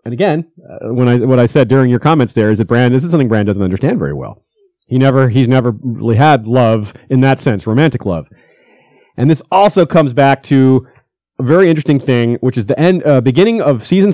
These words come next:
episode, season seven, episode seven, which was Bronn's kinda jokey, bro-y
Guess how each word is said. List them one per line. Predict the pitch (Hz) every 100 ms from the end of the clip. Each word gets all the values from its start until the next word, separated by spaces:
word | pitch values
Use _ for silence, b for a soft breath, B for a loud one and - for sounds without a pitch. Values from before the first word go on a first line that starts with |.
| 170
episode, | 147 143 139 131 -
season | - 185 185
seven, | 156 135 135
episode | 113 120 131 101
seven, | 104 87 87 - _ _ _
which | 113 120
was | 117
Bronn's | 98 90 127 165 180 180 - b b
kinda | - 185
jokey, | 123 117 165 - 160
bro-y | 123 135 147 156 147 143 135